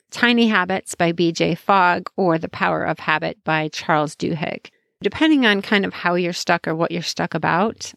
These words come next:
I just wanted to cover all the bases. <laughs> One more thing I think I would say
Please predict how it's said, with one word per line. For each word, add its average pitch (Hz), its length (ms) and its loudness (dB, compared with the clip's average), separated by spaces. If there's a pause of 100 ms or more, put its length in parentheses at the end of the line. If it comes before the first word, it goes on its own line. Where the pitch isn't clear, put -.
I 175 100 -4
just 185 260 -4
wanted 180 280 0
to 175 60 -4
cover 165 320 0
all 160 180 2
the 165 80 -2
bases. 165 520 -4 (180)
<laughs> 226 180 -4
One 294 220 4
more 262 180 2
thing 185 400 -2
I 180 160 2
think 175 200 -2
I 165 140 4
would 160 180 0
say 165 460 -2